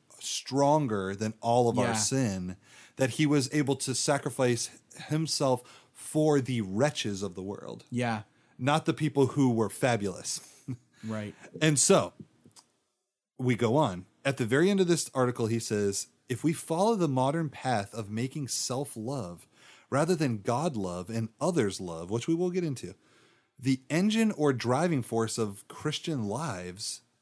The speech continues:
Speaker 1: if we make self-love an ideal to be focused on and cultivated rather than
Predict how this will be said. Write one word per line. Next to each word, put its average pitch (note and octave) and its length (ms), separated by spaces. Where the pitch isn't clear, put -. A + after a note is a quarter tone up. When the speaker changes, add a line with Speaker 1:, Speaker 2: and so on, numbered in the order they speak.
Speaker 1:
if C3 120
we F3 140
make D3 460
self-love C3 680
an B2 220
ideal B2+ 640
to - 160
be A2 140
focused B2+ 640
on G#2 340
and A2 180
cultivated G2 720
rather B2 280
than A#2 320